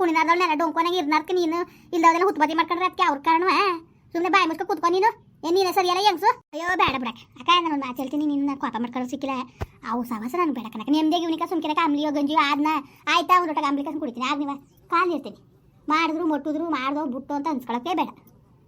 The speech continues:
ಆ ಭಗವಂತ ನನಗೆ ಸದ್ಯಕ್ಕೆ ಅಯ್ಯ ಕಷ್ಟಪಟ್ಟು ಆಸ್ತಿ ಮಡಗಿದ್ಕೆ ಅದನ್ನ ಮಾರ್ಬಿಟ್ಟು ಅಷ್ಟೋ ಇಷ್ಟೋ ದುಡ್ಡು ಮಡಿಕೊಂಡಿರೋದಕ್ಕೆ ಇವತ್ತು ಅಂಬ್ಲಿಯೋ ಗಂಜಿಯೋ ನೆಮ್ಮದಿ ಕುಡಿತೇನೆ. ಈಗ ಯಾವನು ತಂದಾಕ್ಬೇಕಾಗಿಲ್ಲ, ಯಾವನು ತಂದು ಕೊಡ್ಬೇಕಾಗಿಲ್ಲ, ಯಾವನು ಬೇಯಿಸ್ಕೊಡ್ಬೇಕಾಗಿಲ್ಲ. ಆಯ್ತಾ, ಬೇಯಿಸ್ಕೊತೀನಿ ಆಗ್ನಿಲ್ವಾ?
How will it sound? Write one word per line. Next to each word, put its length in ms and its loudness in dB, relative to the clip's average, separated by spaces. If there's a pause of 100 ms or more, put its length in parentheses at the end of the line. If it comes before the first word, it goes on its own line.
(160)
ಆ 120 -6
ಭಗವಂತ 320 0 (100)
ನನಗೆ 220 -2
ಸದ್ಯಕ್ಕೆ 340 -2 (420)
ಅಯ್ಯ 280 0
ಕಷ್ಟಪಟ್ಟು 420 -4
ಆಸ್ತಿ 240 -6
ಮಡಗಿದ್ಕೆ 320 -4
ಅದನ್ನ 220 -4
ಮಾರ್ಬಿಟ್ಟು 360 -6
ಅಷ್ಟೋ 220 -8
ಇಷ್ಟೋ 160 -6
ದುಡ್ಡು 180 -2
ಮಡಿಕೊಂಡಿರೋದಕ್ಕೆ 560 -2 (400)
ಇವತ್ತು 280 0
ಅಂಬ್ಲಿಯೋ 280 2 (100)
ಗಂಜಿಯೋ 300 2 (260)
ನೆಮ್ಮದಿ 340 0
ಕುಡಿತೇನೆ. 300 -6 (380)
ಈಗ 180 -2
ಯಾವನು 260 0
ತಂದಾಕ್ಬೇಕಾಗಿಲ್ಲ, 560 0 (340)
ಯಾವನು 240 0 (180)
ತಂದು 180 -2
ಕೊಡ್ಬೇಕಾಗಿಲ್ಲ, 440 -2
ಯಾವನು 180 -4 (100)
ಬೇಯಿಸ್ಕೊಡ್ಬೇಕಾಗಿಲ್ಲ. 560 0 (800)
ಆಯ್ತಾ, 240 2 (140)
ಬೇಯಿಸ್ಕೊತೀನಿ 500 0
ಆಗ್ನಿಲ್ವಾ? 380 0